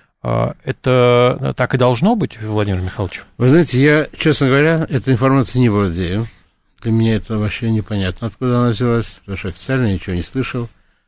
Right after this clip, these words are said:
Speaker 2: А то, что вбросы идут, ну, может быть, на самом деле там кто-то из числа наших граждан, э, <clears throat> принимает участие в каких-то действиях, как частное лицо. Но я, честно говоря, не могу комментировать, потому что я этого не знаю реально.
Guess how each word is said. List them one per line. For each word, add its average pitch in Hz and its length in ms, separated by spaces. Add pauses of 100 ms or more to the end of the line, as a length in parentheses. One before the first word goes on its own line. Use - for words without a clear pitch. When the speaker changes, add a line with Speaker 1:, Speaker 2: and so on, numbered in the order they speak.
(240)
Speaker 2:
А 113 300
то, 127 160
что 120 160
вбросы 127 400
идут, 90 260
ну, 135 60
может 151 260
быть, - 140
на 107 180
самом 147 240
деле 120 120
там 90 180
кто-то 101 320
из 92 260
числа - 400
наших 98 320
граждан, 92 400 (540)
э, 110 100 (120)
<clears throat> 143 260
принимает 110 500
участие 104 480
в - 40
каких-то 107 440
действиях, 127 540
как 98 160
частное 98 340
лицо. 98 340 (600)
Но 101 380
я, 131 180
честно 117 240
говоря, 113 140
не 117 80
могу 107 200
комментировать, 110 420
потому 98 80
что - 100
я 113 40
этого 98 180
не 95 120
знаю 90 320
реально. 82 380